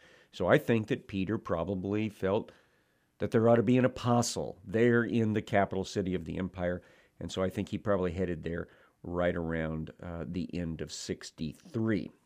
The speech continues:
And I believe he wrote this letter back to the previous area of ministry shortly after he arrived.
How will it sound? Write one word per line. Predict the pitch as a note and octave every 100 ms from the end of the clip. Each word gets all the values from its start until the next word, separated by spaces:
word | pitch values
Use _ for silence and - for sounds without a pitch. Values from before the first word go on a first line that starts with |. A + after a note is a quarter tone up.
| _ _ _ _ _ -
And | G2+ F#2+
I |
believe | F2+ G2 G2
he | F#2
wrote | F#2 F#2+ F2+
this | D3 D#3
letter | G#2 G2 G2
back | E2 G2 F#2+ - -
to | - G#2+ G2
the | E2+
previous | F2 - - A#2+ D3 G3+ D#3 G2+ E2+ - - - _ _ _ _
area | A2 G2+ F#2+ F#2+
of |
ministry | F2 F2+ F2+ - F#2 F2+ E2+ _ _ _ -
shortly | - - A2 F#2+ G2 G2 -
after | F#2 E2 F2 E2+
he | D#2 F2+
arrived. | E2 D2+ F2+ G#2 E2 - -